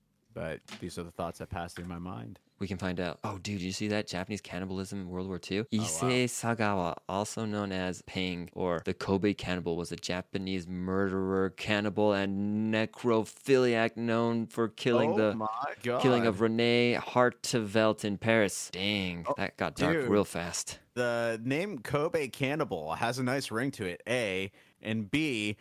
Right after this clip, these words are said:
Speaker 1: I think he could get away with a lot of different things because, you know, is he uh, cannibal for Kobe beef, or is he just a pure cannibal?
Speaker 2: I don't know,
Speaker 1: It,
Speaker 2: but of, of course
Speaker 1: it's
Speaker 2: Vice
Speaker 1: a
Speaker 2: has an interview with this guy, right?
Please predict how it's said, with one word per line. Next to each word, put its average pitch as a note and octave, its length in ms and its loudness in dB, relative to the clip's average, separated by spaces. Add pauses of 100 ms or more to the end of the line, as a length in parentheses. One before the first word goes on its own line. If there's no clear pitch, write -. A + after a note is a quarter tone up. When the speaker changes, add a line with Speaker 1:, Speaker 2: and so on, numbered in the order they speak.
(140)
Speaker 1:
I A2+ 120 -2
think D#3 200 -2
he D3 100 -2
could B2+ 160 -4
get C3 140 2
away A#2+ 220 0
with A2 160 -2
a F#2+ 40 0
lot G2+ 420 -2
of B2 100 -2
different A2 360 -2
things A2+ 320 -2
because, G2+ 540 -2
you A2+ 80 -4
know, F#2+ 420 -2
is G#2 280 -4
he G#2 460 -4 (260)
uh, F2+ 280 -2
cannibal G#2+ 400 0
for F2 380 -6
Kobe G2 420 -2
beef, G#2+ 420 -6
or F2+ 200 -4
is F2 120 -10
he F#2 120 -10
just F2+ 360 -8
a E2+ 160 -6 (220)
pure F#2 220 -6
cannibal? F#2+ 600 -4 (220)
Speaker 2:
I F#2+ 60 -6
don't G2+ 200 -2
know, G2+ 100 -2
Speaker 1:
It, F#2+ 140 0
Speaker 2:
but F#2+ 80 0
of, F#2 120 -4 (100)
of F#2+ 100 -8
course A#2+ 240 6
Speaker 1:
it's G2 80 -2
Speaker 2:
Vice F#2+ 280 4
Speaker 1:
a G2+ 40 4
Speaker 2:
has F#2 120 4
an F#2 120 -2
interview F2 320 -2
with F2 120 -6
this E2 160 -8
guy, E2+ 220 -4
right? F2 320 -2